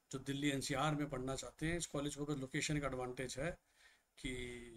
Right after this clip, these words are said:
प्रॉपर Greater Noida में है और आप बहुत जल्दी Noida के market में पहुंच जाते हो। एमएम Institute अम्बाला बहुत शानदार डीम्ड universities है, है,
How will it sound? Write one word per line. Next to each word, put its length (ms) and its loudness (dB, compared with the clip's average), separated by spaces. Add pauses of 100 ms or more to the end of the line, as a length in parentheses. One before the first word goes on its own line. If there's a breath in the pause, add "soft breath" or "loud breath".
(260)
प्रॉपर 500 0
Greater 340 0
Noida 260 2
में 160 -2
है 280 -2 (480 soft breath)
और 140 -4
आप 220 -2
बहुत 240 2
जल्दी 380 -2 (140)
Noida 300 2
के 120 -2
market 320 -2
में 160 -4
पहुंच 240 -10
जाते 240 -10
हो। 60 -16 (840 loud breath)
एमएम 320 8
Institute 440 4
अम्बाला 420 4
बहुत 260 0
शानदार 540 4 (260)
डीम्ड 180 6
universities 500 0
है, 220 -2 (400 soft breath)
है, 260 2